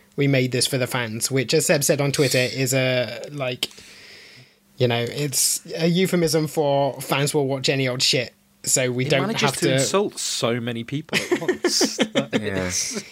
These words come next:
Speaker 1: Yeah.
Speaker 3: I mean, given, given as well that this is made by the same people who made Luke Ca-,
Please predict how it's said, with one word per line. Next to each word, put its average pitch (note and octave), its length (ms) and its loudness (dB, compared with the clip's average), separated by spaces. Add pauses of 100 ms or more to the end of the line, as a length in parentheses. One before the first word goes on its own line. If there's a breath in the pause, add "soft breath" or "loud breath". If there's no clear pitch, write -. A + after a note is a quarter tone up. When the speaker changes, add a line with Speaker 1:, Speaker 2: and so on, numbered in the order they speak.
(300)
Speaker 1:
Yeah. - 280 0 (580 loud breath)
Speaker 3:
I D3 100 0
mean, F3 240 -2
given, E3 380 -2
given C#3+ 180 0
as C3 160 2
well B2 120 4
that A2+ 80 -2
this A2 200 -2
is G#2 100 -6
made G#2 220 2
by G2+ 100 4
the G2 60 0
same G2 280 2
people F#2+ 340 -4
who F#2+ 120 -2
made F2+ 280 0
Luke F#2+ 200 0
Ca-, - 200 -2